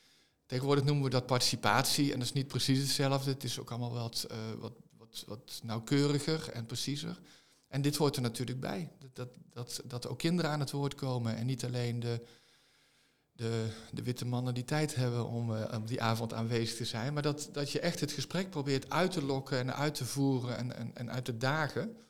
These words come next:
om dit los te krijgen. Ehm, tegelijkertijd heb je ook een professionaliteit, hè? Dus het, het, het, ik wil niet, eh, niet de indruk wekken dat,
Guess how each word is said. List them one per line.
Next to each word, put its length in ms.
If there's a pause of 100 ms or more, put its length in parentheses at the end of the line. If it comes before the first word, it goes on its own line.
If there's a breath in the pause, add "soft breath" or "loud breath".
(140)
om 120
dit 140
los 220
te 100
krijgen. 500 (1040 soft breath)
Ehm, 220 (440)
tegelijkertijd 540
heb 140
je 120
ook 200
een 80
professionaliteit, 880
hè? 80
Dus 160
het, 140
het, 120
het, 160 (960)
ik 160
wil 180
niet, 240
eh, 60 (300)
niet 180
de 60
indruk 320
wekken 300
dat, 360